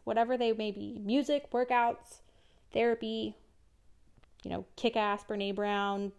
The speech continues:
podcasts, or she doesn't have podcasts, but what, uh, her audiobook, her, her seminar that's on audio. I need to engage with that stuff, and I need to engage with it quickly, because mindset's everything when you're an entrepreneur. And mindset's everything, frankly, when you're just trying to achieve your goals.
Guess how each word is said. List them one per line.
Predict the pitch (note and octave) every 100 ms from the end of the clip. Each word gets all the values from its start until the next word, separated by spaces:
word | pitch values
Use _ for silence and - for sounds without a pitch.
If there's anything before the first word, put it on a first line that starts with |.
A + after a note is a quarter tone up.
| -
podcasts, | A3+ G#3+ G3 G#3 G3+ G3 - -
or | F#3 F3+ F3+
she | -
doesn't | G3+ F#3
have | F3
podcasts, | - - - G3 -
but | -
what, | -
uh, | -
her | G3 B3
audiobook, | - G#3+ A3+ A3 A3 G#3+
her, | - G#3 G#3
her | G#3
seminar | - G3+ G3+ G3+
that's | G3+ F#3+
on | G3 F#3+
audio. | F3+ F#3 - G3+ - - - _ - - - - - _ - -
I |
need | A#3+
to | C4+
engage | G#3 F#3 G3+ A3+
with | G3+
that | F#3
stuff, | - -
and | F3+
I | F#3+
need | G3+
to | F#3+
engage | F#3 F#3+ F3+
with |
it | F#3
quickly, | - G3 - D#3+ C#3+ G3 - - - - _ -
because | G#3+
mindset's | G#3+ A3 B3+ A3 G3
everything | G3+ A3 - D2 - -
when | -
you're | G3+
an | F#3
entrepreneur. | F#3 G3 F#3+ F#3+ - - A3+ _ _ _ _ _ - _
And | G#3+ A3+
mindset's | A3+ A#3 D4 C#4+
everything, | D4 F4 E4 D4
frankly, | C4+ C#4 C#4 D#4
when | C4 C4+
you're | C4+
just | C4 -
trying | B3+ C#4
to |
achieve | C#4 - B3+
your | B3
goals. | F#3+ F#3+ A3+ B3 F3+ -